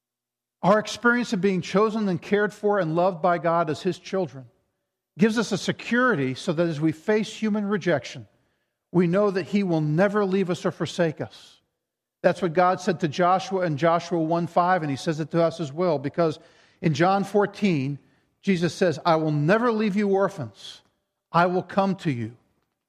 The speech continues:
I will not leave you abandoned." God will not reject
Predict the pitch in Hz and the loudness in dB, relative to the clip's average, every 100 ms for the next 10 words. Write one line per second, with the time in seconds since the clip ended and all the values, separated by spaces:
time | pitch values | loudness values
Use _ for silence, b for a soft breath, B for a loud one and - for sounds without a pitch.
0 | _ _ 165 151 151 139 160 175 160 170 | _ _ 0 0 0 0 0 -2 0 0
1 | 160 147 143 127 135 131 110 101 _ _ | 2 0 -2 -2 -2 -4 -6 -14 _ _
2 | _ _ _ _ _ _ _ _ _ _ | _ _ _ _ _ _ _ _ _ _
3 | _ _ _ _ 165 170 175 156 143 160 | _ _ _ _ 2 4 2 0 0 0
4 | 156 147 165 165 - 147 151 117 165 139 | 0 0 2 0 -4 -6 -6 -2 0 0
5 | 120 - | -2 -14